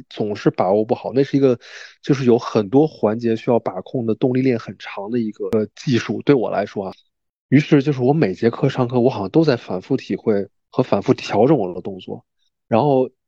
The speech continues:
就打不好嘛，打不好就心里就很，很，很慌，很有挫败感。我就会在下一节课之前，我就会在小红书上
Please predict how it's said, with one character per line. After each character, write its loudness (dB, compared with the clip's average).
就 4
打 2
不 4
好 -6
嘛， -16
打 4
不 6
好 2
就 4
心 -2
里 4
就 4
很， -4
很， -8
很 -4
慌， 0
很 -2
有 2
挫 -2
败 0
感。 -2
我 2
就 6
会 4
在 2
下 -2
一 -2
节 0
课 2
之 -2
前， 0
我 -2
就 2
会 4
在 2
小 -2
红 -8
书 -6
上 -2